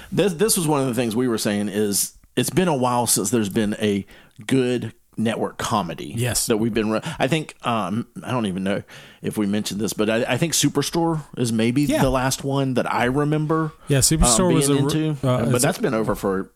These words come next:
Speaker 2: Yeah.
Speaker 1: at least a year or
Speaker 2: Like,
Speaker 1: so.
Speaker 2: for a major network, this is a, a, you know, like, Brooklyn Nine-Nine, I think, uh, j-, it just
Speaker 1: Yeah, but
Speaker 2: finished
Speaker 1: it
Speaker 2: up too.
Speaker 1: Yeah, but it moved over to Netflix at the last,
Speaker 2: Oh, that's true.
Speaker 1: last one or two epi-, uh, seasons or so.
Speaker 2: But to, yeah, it's been a while.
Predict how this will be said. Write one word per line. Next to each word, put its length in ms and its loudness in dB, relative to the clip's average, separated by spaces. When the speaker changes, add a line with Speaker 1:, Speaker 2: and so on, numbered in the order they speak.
Speaker 2:
Yeah. 240 -4
Speaker 1:
at 140 -2
least 240 -2
a 60 -4
year 260 -2
or 60 -2
Speaker 2:
Like, 160 2
Speaker 1:
so. 80 0
Speaker 2:
for 160 4
a 80 2
major 480 2
network, 540 2
this 260 2
is 180 2
a, 320 2
a, 140 0
you 100 2
know, 140 2
like, 200 0
Brooklyn 380 6
Nine-Nine, 480 2
I 80 2
think, 420 -2
uh, 340 0
j-, 140 -4
it 220 2
just 240 0
Speaker 1:
Yeah, 80 0
but 100 2
Speaker 2:
finished 320 0
Speaker 1:
it 100 -2
Speaker 2:
up 60 -8
too. 100 -6
Speaker 1:
Yeah, 300 2
but 180 0
it 120 -2
moved 200 0
over 200 0
to 100 -4
Netflix 540 -4
at 100 -8
the 100 -2
last, 400 -2
Speaker 2:
Oh, 120 0
that's 180 -2
true. 180 -2
Speaker 1:
last 220 0
one 160 -2
or 80 -2
two 220 -2
epi-, 160 -4
uh, 160 0
seasons 420 -6
or 60 -6
so. 260 -6
Speaker 2:
But 520 -2
to, 120 2
yeah, 200 2
it's 180 0
been 160 4
a 60 2
while. 460 0